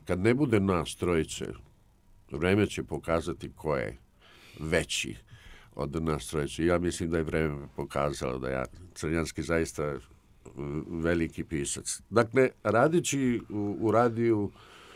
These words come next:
u Radio Beogradu, čovjek se sreće sa mnogo zanimljivih, e, ljudi koji ostaju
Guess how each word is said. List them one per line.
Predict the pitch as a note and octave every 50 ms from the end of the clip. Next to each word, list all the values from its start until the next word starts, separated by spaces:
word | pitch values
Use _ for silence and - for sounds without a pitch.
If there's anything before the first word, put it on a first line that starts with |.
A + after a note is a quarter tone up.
| - - - - - -
u | E2
Radio | F#2 G2+ G2+ G2 G2
Beogradu, | E2+ F#2 G2+ G#2 G#2 G#2+ A2 A2 G2+ F#2+ G#2 G2+ F#2 -
čovjek | - G#2 G#2+ G2 -
se | - G2+ F2+
sreće | - F#2+ G#2 G2+ - - F#2 D#2+
sa | - - E2 D#2 D#2 D#2 D2+ D2 D2 D2+ - G#1 - -
mnogo | - F#2+ G2 G#2+ A2 G#2+ F2+ G2 F#2+
zanimljivih, | E2 - F#2 F2 F2+ G#2 A2 A2+ A#2 A#2 A2 G2+ F#2+ F2+ F2 E2 - - - - -
e, | F2+ F2 F2 E2 D#2+ D#2 D#2 D#2 D#2 D2+ D#2 E2 F2+
ljudi | G2+ G#2+ A2+ A#2 A#2 A2 A#2 A#2 G#2+ G2 A2+ - - - - - - - - - - - - - - - -
koji | - G#2+ A2+ A2
ostaju | A2 A#2 A#2 A2+ A2+ C3 B2+ B2 B2 A#2 A2+ A2+ A2+ G#2 G2+ F#2+ -